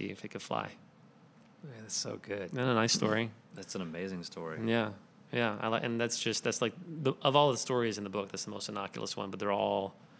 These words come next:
Speaker 1: stories I'd never heard before about Doctor King and his work with artists and entertainers.
Speaker 2: And that book is called again?
Speaker 1: Kingmaker.
Speaker 2: Kingmaker.
Speaker 1: Yeah.
Speaker 2: Dude, I gotta check that one out.
Speaker 1: Isn't that
Speaker 2: I'm
Speaker 1: fun?
Speaker 2: intrigued.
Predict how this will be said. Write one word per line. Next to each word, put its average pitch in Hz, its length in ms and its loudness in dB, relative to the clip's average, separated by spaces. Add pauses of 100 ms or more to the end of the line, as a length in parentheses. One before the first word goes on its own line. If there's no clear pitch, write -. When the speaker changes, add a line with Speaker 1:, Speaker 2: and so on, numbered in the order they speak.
(240)
Speaker 1:
stories 101 380 0
I'd 98 160 2
never 90 200 -2
heard 90 180 -4
before - 420 -6 (100)
about 110 260 -6
Doctor - 220 -6
King 101 220 -6
and 95 80 -8
his 98 220 -2
work 95 340 -2
with 95 460 -4 (520)
artists 90 460 -4
and 98 100 -8
entertainers. - 600 -8 (100)
Speaker 2:
And 87 100 -4
that 80 120 -4
book 85 160 -6
is 82 100 -8
called 82 280 -6
again? 80 340 -6
Speaker 1:
Kingmaker. 98 580 -2
Speaker 2:
Kingmaker. 78 640 -10 (100)
Speaker 1:
Yeah. 101 220 2
Speaker 2:
Dude, 78 240 -8 (160)
I 82 80 -4
gotta 82 140 -4
check 82 180 -6
that - 100 -8
one - 100 -6
out. 80 160 -10
Speaker 1:
Isn't 131 100 -6
that 151 100 2
Speaker 2:
I'm 175 60 0
Speaker 1:
fun? 135 120 4
Speaker 2:
intrigued. 85 320 0